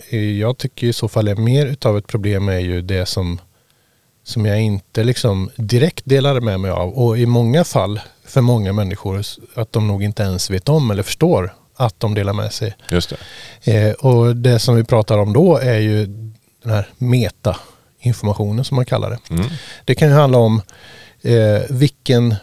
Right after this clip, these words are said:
Speaker 1: profil jag har varit inne på och tittat, besökt.
Speaker 2: Just det.
Speaker 1: Alltså vilka, vilka konton tycker jag är mer intressanta.
Speaker 2: Mm.
Speaker 1: Eh, vilka bilder eller filmer tittar jag på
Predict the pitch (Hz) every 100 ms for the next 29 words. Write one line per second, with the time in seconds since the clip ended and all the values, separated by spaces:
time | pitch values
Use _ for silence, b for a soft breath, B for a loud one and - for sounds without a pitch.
0 | - - - - 113 170 147 - 135 143
1 | - 143 95 110 - 139 - 139 - 123
2 | - - 110 117 120 175 - - - -
3 | 90 - 123 120 113 120 123 - 117 113
4 | 113 120 - - 123 104 117 139 147 -
5 | 139 - 123 123 113 107 110 - 117 101
6 | - 139 - B 80 87 139 B B B
7 | - 113 110 107 107 117 123 151 - 123
8 | 139 123 113 113 117 135 113 110 - 123
9 | - 110 - 107 104